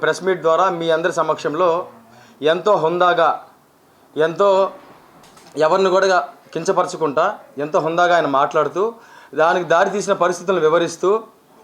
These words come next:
ఆయన రెడ్ క్రాస్కి ఆయన చేసిన సేవలను కావచ్చు, రెడ్ క్రాస్ని ఆయన చేసిన, రెడ్ క్రాస్లో ఆయన చేసిన అభివృద్ధి కార్యక్రమాలు కావచ్చు, అవన్నిటిని వివరి-, వివరిస్తూ,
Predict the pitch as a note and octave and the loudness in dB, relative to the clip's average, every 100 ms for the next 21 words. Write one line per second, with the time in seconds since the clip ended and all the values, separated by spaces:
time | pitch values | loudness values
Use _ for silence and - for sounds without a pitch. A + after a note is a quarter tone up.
0 | - - - F#3 F#3+ G3+ F#3+ F#3 - D#3 | -20 -14 -2 2 2 2 2 0 -2 -2
1 | E3+ F#3+ F#3 F#3 E3 D#3 E3 E3 D#3 E3 | 0 2 2 2 0 -2 -4 -2 2 2
2 | F3 D#3+ D#3+ D#3+ E3 D#3 F3+ D#3+ E3+ D#3+ | 2 2 2 2 -2 -2 0 0 0 -2
3 | D3 D#3+ D#3 D3 D3 E3+ E3 D3+ D3+ D#3 | -4 -8 -4 -4 -2 -2 -2 -4 -6 -4
4 | E3 D3 - - - - - C3 D#3+ G3+ | -4 -6 -10 -20 -20 -20 -4 0 2 2
5 | F#3+ F3 E3+ F3 E3 D3+ D3+ E3 E3+ D#3 | 2 2 2 2 0 2 0 0 0 0
6 | E3+ F3+ E3+ D3+ F3 F#3+ C#3+ E3 F3 - | 0 -4 -2 0 0 0 0 0 -2 0